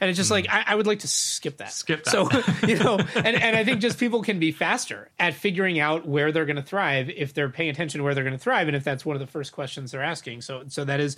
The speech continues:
Speaker 1: a lot of the advice. So a lot of times I've just given people permission to do what they want in some sense, but I think that's valuable.
Speaker 2: Yeah, I think with eighty thousand hours, early on, we talked a lot about career capital because we noticed that a lot of people, as we were talking about earlier, would think about, you know, "How can I have the biggest impact right now?" Like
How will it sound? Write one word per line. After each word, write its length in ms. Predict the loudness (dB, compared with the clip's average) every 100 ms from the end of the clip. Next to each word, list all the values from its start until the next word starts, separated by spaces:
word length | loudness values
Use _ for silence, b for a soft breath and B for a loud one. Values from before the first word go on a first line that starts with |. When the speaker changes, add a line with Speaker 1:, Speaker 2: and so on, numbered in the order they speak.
| B B -2
Speaker 1:
a 60 | 2
lot 200 | 4 4
of 60 |
the 80 | 2
advice. 300 | 2 0 0
So 140 | -2 B B
a 80 | 2
lot 160 | 4 4
of 100 | 2
times 160 | 2
I've 100 | 2
just 160 | 0 0
given 180 | 0 2
people 260 | 2 0
permission 380 | -2 0 0 0
to 40 | 2
do 120 | 2
what 100 | 2
they 100 | 2
want 260 | 2 2 2
in 80 | 0
some 180 | -2
sense, 280 | 0 0 0
but 120 | 2
I 60 | 2
think 160 | 0 -2
that's 180 | -4 -2
valuable. 420 | -4 -4 -10 -16 _ _ _ -2
Speaker 2:
Yeah, 180 | 0
I 60 | 2
think 240 | 0 -2 _ _
with 120 | -2 0
eighty 140 | 2
thousand 260 | 0 2 2
hours, 420 | 2 0 -2 -6 _
early 200 | 2 4
on, 100 | 4 2
we 80 |
talked 300 | 2 0 0
a 60 | -2
lot 220 | -2 -2
about 400 | -2 -2 -2 -6 -10
career 220 | -2 0
capital 640 | 2 0 0 -2 -2 -6 -6
because 440 | -2 0 0 -2
we 200 | -4 -2
noticed 320 | 0 0 0 0
that 180 | -2 -2
a 60 |
lot 140 | 0 0
of 60 |
people, 180 | 0 0
as 160 | 0 2
we 60 | 0
were 60 |
talking 160 | 0 -2
about 200 | -2 0
earlier, 460 | 0 2 0 -2 -6
would 240 | -2 -2 2
think 160 | 2
about, 220 | 2 2 2
you 60 |
know, 160 | 0 0
"How 180 | 0 0
can 120 | 2
I 80 | 2
have 140 | 0
the 60 | 0
biggest 240 | -2 0
impact 260 | 0 0 0
right 220 | -2 0
now?" 340 | 0 2 0
Like 220 | -2 -4